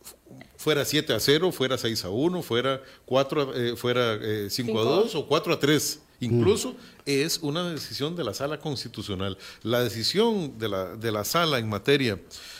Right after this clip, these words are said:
Speaker 1: eh, al-, algunas de las decisiones más importantes de la Sala Constitucional, más fuertes, han sido tomadas con votos de cuatro a tres.
Speaker 2: Ujú.
Speaker 1: Y aún así nadie cuestiona que la Sala Constitucional
Speaker 2: Claro.
Speaker 1: votó en determinado sentido.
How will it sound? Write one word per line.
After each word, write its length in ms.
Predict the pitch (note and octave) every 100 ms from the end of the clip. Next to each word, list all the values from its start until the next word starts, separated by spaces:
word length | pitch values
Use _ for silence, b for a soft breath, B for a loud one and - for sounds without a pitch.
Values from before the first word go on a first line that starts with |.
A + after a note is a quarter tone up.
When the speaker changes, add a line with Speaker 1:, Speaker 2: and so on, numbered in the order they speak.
| B
Speaker 1:
eh, 140 | G#2+ A#2
al-, 140 | B2+
algunas 340 | C3+ C3+ A3+ E3+
de 80 |
las 120 | B2 A2
decisiones 360 | G#2 D3 C#3+
más 300 | B2+ D#3+ G#3+
importantes 600 | A3 G#3 F3 F#3 F#3+ D#3
de 80 | A#2
la 80 | G2+
Sala 240 | - E3
Constitucional, 760 | E3+ D#3+ A#2 - G#2+ C#3+ G3 G3+ B B B A2+ G#2+ -
más 200 | A#2+ D#3
fuertes, 360 | - F3 F#3+ G3
han 100 | D#3+
sido 180 | D3 F3
tomadas 420 | D#3 B2+ D#3 -
con 220 | - B2
votos 320 | A2+ D3 E3+ C#3+
de 80 |
cuatro 260 | - C#3+ E3+
a 60 | D3+
tres. 460 | D3+ D3 - - - -
Speaker 2:
Ujú. 260 | F#3+ E3
Speaker 1:
Y 40 | A2+
aún 260 | A2 A#2+
así 240 | G#3 - F#3+
nadie 320 | C#3+ F#3+ A#3+
cuestiona 500 | - - C3 G#3+ D3+
que 80 | G2
la 100 | F2
Sala 200 | A#2 B2
Constitucional 840 | C3+ B2+ A#2 D#3+ C3 A#2+ C3+ G3+ B
Speaker 2:
Claro. 200 | F3 E3
Speaker 1:
votó 440 | B2 B2+ B2 B2+ F3
en 80 | D#3
determinado 520 | C3+ G#2 G2 G2+ A#2
sentido. 460 | G#2 E2+ - D#2+